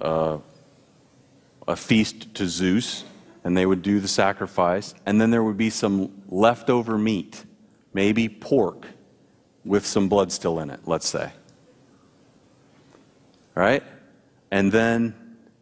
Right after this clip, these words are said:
there were leftovers, so then on Saturday, they would invite their new Jewish Christian friends over for community group, and they would serve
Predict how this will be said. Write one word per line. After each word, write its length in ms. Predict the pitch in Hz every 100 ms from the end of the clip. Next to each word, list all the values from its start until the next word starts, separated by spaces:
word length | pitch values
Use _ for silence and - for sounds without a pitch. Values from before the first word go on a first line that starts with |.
| _ _ _ _ _ _ _ - _ -
there 140 | 110
were 120 | 107
leftovers, 580 | 104 120 147 - 107 104
so 100 | -
then 120 | 117
on 300 | 113 104 101
Saturday, 1080 | - - - - 143 156 143 107 92 90 92 - -
they 140 | 107
would 160 | 110 107
invite 420 | 98 104 104 104
their 160 | 104 101
new 340 | 98 110 117
Jewish 440 | 98 - 120 110 -
Christian 480 | - 117 - 95
friends 520 | 95 - 139 147 147 110
over 460 | 92 87 90 92 - - _ _ _ _ _ _ _ _ _
for 120 | 104
community 560 | - - 123 139 127 104
group, 440 | 95 92 90 - - - _ _ 101
and 160 | 98
they 80 | 98
would 160 | 95 92
serve 680 | - - 139 101 90 90